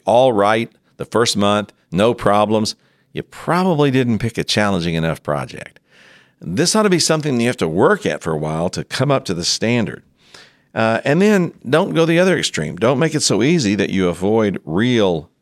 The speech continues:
challenges. And maybe my experience in this will, will give you some perspective. Uh, I was in that scripture memory group for the whole year.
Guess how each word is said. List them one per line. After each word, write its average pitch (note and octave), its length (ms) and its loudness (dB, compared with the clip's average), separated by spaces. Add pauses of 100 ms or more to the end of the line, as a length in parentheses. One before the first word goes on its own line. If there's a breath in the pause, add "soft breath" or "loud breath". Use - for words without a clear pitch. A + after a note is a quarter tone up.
challenges. A#2+ 720 -2 (560 soft breath)
And A#2 300 0
maybe E3 520 2
my C3+ 280 2
experience C#3+ 500 0
in F#2+ 120 2
this F#2 200 0
will, F2+ 300 0
will F#2+ 120 -4
give G#2 140 -2
you G2 80 0
some F2+ 160 -2
perspective. F2 580 -6 (600 soft breath)
Uh, F#2+ 60 -2
I A2+ 200 2
was F#3 120 2
in F#3 80 2
that D#3+ 120 2
scripture C#3 340 -2
memory B2 300 0
group B2 180 0
for G2+ 120 -4
the F#2 60 0
whole A#2+ 260 -2
year. A2+ 400 -2